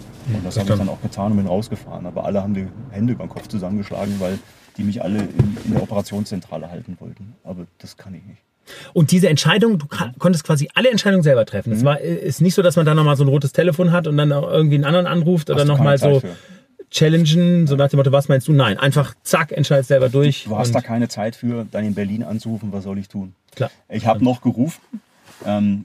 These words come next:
Speaker 2: informiert, das Einsatzführungskommando,
Speaker 1: Klar.
Speaker 2: die Operationszentrale,
Speaker 1: Verstanden. Okay.
Speaker 2: was da passiert.
Speaker 1: Verstanden.
Speaker 2: <laughs> Lustigerweise war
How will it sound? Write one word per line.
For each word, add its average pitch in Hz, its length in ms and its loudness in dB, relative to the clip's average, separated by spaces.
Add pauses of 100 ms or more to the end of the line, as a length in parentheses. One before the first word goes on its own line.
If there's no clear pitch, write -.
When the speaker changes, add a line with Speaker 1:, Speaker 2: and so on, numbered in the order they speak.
Speaker 2:
informiert, 120 680 -2
das 107 140 -8
Einsatzführungskommando, 135 760 0
Speaker 1:
Klar. 131 100 -4
Speaker 2:
die 113 40 -2
Operationszentrale, 127 760 0
Speaker 1:
Verstanden. - 0 -
Okay. 123 80 0
Speaker 2:
was - 80 -4
da 110 100 -6
passiert. 120 380 -6
Speaker 1:
Verstanden. 127 340 -4
Speaker 2:
<laughs> - 1080 -12
Lustigerweise 127 720 0
war 107 220 0